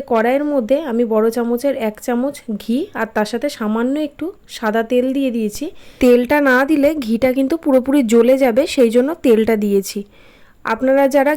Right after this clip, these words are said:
ঘি কম খেতে পছন্দ করেন, তারা কিন্তু অল্প পরিমাণে ঘি মেশাবেন আর বেশি করে সাদা তেল মেশাবেন।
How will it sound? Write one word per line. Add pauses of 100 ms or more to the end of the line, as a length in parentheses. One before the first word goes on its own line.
ঘি
কম
খেতে
পছন্দ
করেন,
তারা
কিন্তু (600)
অল্প
পরিমাণে
ঘি
মেশাবেন
আর
বেশি
করে
সাদা
তেল
মেশাবেন।